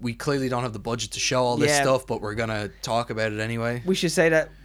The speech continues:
Speaker 2: they do Thunderball in space as well, 'cause at the
Speaker 1: Yeah.
Speaker 2: end of Thunderball, we have this massive battle, underwater battle, and now
Speaker 1: Yeah.
Speaker 2: we have a space battle with lasers.
Speaker 1: Laser guns that they show earlier in the movie.
Speaker 2: And it's so weird because you're like, "Oh, they have technology like that?"
Speaker 1: Yeah.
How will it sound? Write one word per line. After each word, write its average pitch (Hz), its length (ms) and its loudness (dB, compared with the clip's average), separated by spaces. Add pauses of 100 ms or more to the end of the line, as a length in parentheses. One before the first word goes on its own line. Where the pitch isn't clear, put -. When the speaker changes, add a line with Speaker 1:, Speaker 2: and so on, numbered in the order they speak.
Speaker 2:
they 175 100 4
do 165 120 4
Thunderball 160 540 2
in 135 80 -4
space 160 380 2
as 131 120 -6
well, 156 240 4
'cause - 160 0
at 202 140 8
the 214 80 4
Speaker 1:
Yeah. 170 60 6
Speaker 2:
end 170 80 2
of 160 80 2
Thunderball, 165 440 4
we 160 80 0
have - 160 4
this 147 220 -6
massive 180 720 2
battle, 170 480 2 (240)
underwater 185 640 4
battle, 165 380 4
and - 140 2
now 175 120 8
Speaker 1:
Yeah. 196 60 6
Speaker 2:
we 185 80 4
have 156 260 2 (220)
a 139 100 -2
space - 460 2
battle 160 440 2
with 180 200 0 (160)
lasers. 196 580 4
Speaker 1:
Laser 143 340 2
guns 165 200 2
that 160 140 -2
they 139 60 -2
show 131 280 4
earlier 135 280 2
in 110 100 0
the 98 60 -4
movie. 101 380 -2
Speaker 2:
And 240 80 4
it's 220 100 2
so 269 160 8
weird 254 340 4
because 185 340 2
you're 202 140 4
like, 180 160 6
"Oh, 175 220 6
they 165 120 2
have 180 120 2
technology 196 680 2
like 147 220 2
that?" 208 340 4
Speaker 1:
Yeah. 110 280 2